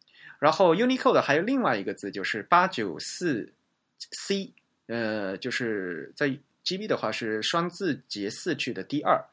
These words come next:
嗯，这两个呢，就是又是另外一个字，那就是所谓的繁体字啊，右上角是两个口，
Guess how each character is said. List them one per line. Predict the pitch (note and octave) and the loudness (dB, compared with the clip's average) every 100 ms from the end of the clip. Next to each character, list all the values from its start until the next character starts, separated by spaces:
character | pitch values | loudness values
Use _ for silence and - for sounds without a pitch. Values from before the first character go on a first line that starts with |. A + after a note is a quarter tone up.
| _ _ _ | _ _ _
嗯， | D3 D3 _ _ _ | -6 -6 _ _ _
这 | - C4 | 2 6
两 | B2+ | 6
个 | G#2 A2 | 6 -2
呢， | - | -2
就 | A#3 | -2
是 | C4 | 2
又 | C#4 A3 | 2 2
是 | B2+ - | 0 -2
另 | D3+ C#3+ | -2 -2
外 | G#2 | -2
一 | - | -4
个 | F#2+ | -8
字， | - - | -10 -12
那 | B2+ A#2+ | -8 -6
就 | A#2 | -6
是 | A2+ G#2 - | -8 -10 -10
所 | - G2 | -8 -6
谓 | A#2 A2 | -6 -4
的 | F#2 - - _ _ | -6 -10 -18 _ _
繁 | G2 C#3+ | -10 -6
体 | C#3 | -6
字 | - F2 - | -6 -10 -10
啊， | - - | -12 -12
右 | - | -8
上 | A#2 A2+ | -6 -6
角 | - | -8
是 | - | -10
两 | G#2+ - | -10 -8
个 | B2+ | -8
口， | - - - E2+ | -6 -8 -12 -16